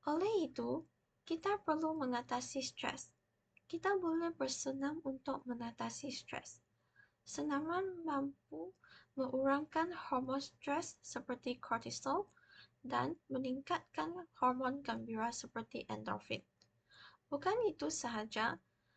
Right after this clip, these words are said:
tidur yang cukup dan berkualiti memang penting untuk mengatasi stres.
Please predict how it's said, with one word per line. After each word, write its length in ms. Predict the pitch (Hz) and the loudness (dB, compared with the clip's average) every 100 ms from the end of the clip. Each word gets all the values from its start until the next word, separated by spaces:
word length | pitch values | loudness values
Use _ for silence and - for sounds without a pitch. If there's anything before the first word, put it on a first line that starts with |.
| _ _ | _ _
tidur 400 | 330 330 359 392 | 0 2 4 4
yang 240 | 370 262 247 | 2 0 0
cukup 320 | 262 254 269 - | -2 0 0 0
dan 160 | 226 233 | -2 -2
berkualiti 640 | 214 233 240 247 - 320 | -2 0 0 0 -2 -2
memang 560 | 359 285 262 269 254 254 | -2 -2 -2 0 0 -2
penting 400 | 233 240 262 320 - | -6 -4 -4 -4 -4
untuk 320 | 240 247 233 226 | -6 -2 -2 -2
mengatasi 560 | 220 214 214 214 - | -4 -4 -6 -6 -6
stres. 400 | 220 - - - | -6 -6 -8 -10